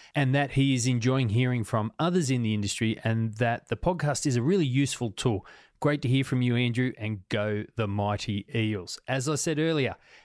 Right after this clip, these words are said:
our guest today is Stephen Hutchison, Managing Director at Fuse, who are powered by Omnicom Media Group and provide marketing and commercial services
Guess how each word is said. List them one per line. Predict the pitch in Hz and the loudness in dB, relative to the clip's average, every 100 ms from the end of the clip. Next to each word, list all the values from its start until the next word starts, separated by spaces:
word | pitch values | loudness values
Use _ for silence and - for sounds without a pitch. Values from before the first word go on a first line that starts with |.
| - | -4
our | 123 | -4
guest | 104 143 143 - | 0 0 0 -2
today | 131 117 104 | 0 0 -2
is | 98 104 | -4 -4
Stephen | - 139 131 117 | -2 0 2 0
Hutchison, | 104 139 131 135 - 165 185 - - - | 0 -2 0 0 0 0 -2 -8 -8 -2
Managing | 170 196 151 147 | 0 0 0 0
Director | 127 117 113 - 113 | 2 0 0 0 -2
at | 101 | -2
Fuse, | - 120 107 98 | 0 0 2 0
who | 147 139 | 2 2
are | 104 | 0
powered | - 151 165 123 92 - | -2 0 0 0 -4 -6
by | 120 110 | -4 -2
Omnicom | - 123 123 113 - 117 113 | -2 -2 -2 -2 -2 -2 -2
Media | 113 107 110 110 | -2 0 0 0
Group | 117 101 135 | 0 0 0
and | 135 | 0
provide | 151 170 170 | 0 2 2
marketing | 143 180 214 226 202 | 2 0 0 0 0
and | 165 | 0
commercial | 139 143 175 139 | 0 0 0 -2
services | - 117 101 - 110 | 0 0 0 -2 -2